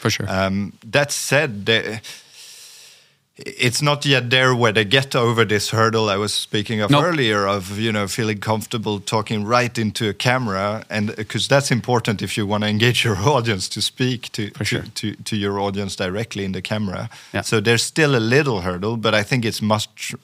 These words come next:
Speaker 2: much lesser than it was, uh,
Speaker 1: For sure.
Speaker 2: pre-pandemic.
Speaker 1: For sure, and I, I think I can definitely recognize this when we go out sometimes and film with people, film with people that needs to be on camera. Y-, it's very, just because you're on camera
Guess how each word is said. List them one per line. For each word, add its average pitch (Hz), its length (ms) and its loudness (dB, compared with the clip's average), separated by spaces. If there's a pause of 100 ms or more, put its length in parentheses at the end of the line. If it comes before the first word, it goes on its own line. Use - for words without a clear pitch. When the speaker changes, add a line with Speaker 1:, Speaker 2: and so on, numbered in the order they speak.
Speaker 2:
much 104 320 0
lesser 95 300 -4
than 90 320 -6
it 82 220 -8
was, 98 480 -4
uh, 87 480 -6
Speaker 1:
For 107 100 -2
sure. 110 140 0
Speaker 2:
pre-pandemic. 90 580 -6 (340)
Speaker 1:
For - 80 -2
sure, 139 160 4
and 131 100 2
I, 131 100 2 (120)
I 123 60 0
think 127 320 0 (300)
I 127 120 2
can 135 140 -2
definitely 120 340 2
recognize 104 500 2
this 107 260 0
when 113 100 4
we 107 140 4
go 107 240 2
out 101 200 4
sometimes 101 400 -2
and 101 120 -4
film 104 180 -2
with 104 140 -2
people, 107 300 0 (100)
film 107 240 2
with 98 160 -2
people 101 440 2
that 98 200 -2
needs 104 180 2
to - 80 -8
be 101 140 2
on 98 100 0
camera. 101 400 0 (440)
Y-, 131 280 2
it's 143 220 2
very, 180 800 2 (800)
just 190 180 0
because 180 280 4
you're 139 200 4
on 139 240 6
camera 165 460 2